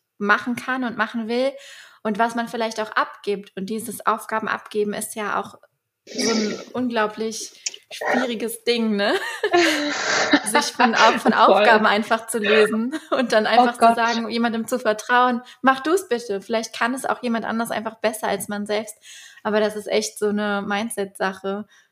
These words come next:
Speaker 2: Wie hast du da die Erfahrung gemacht? Wie ist es für dich mit Abgeben?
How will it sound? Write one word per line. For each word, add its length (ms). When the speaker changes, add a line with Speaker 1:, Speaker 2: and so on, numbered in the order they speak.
Speaker 2:
Wie 160
hast 200
du 60
da 160
die 80
Erfahrung 500
gemacht? 320
Wie 60
ist 140
es 140
für 120
dich 360
mit 200
Abgeben? 760